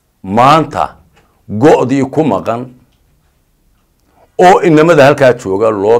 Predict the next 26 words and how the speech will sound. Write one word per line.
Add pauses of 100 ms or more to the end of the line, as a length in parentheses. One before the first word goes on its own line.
diray. (1400)
Ab
Somaliland
intii
madax (120)
dhaqameed (100)
iyo
labeen
joogtay (880)
oo
kuwii (1000)
ay
la
dhasheen
ay
ugu
horreeyaan.
Intaba
way
la
dhasheen,
laakiin (480)
jifadii
ay
ugu
horreyso.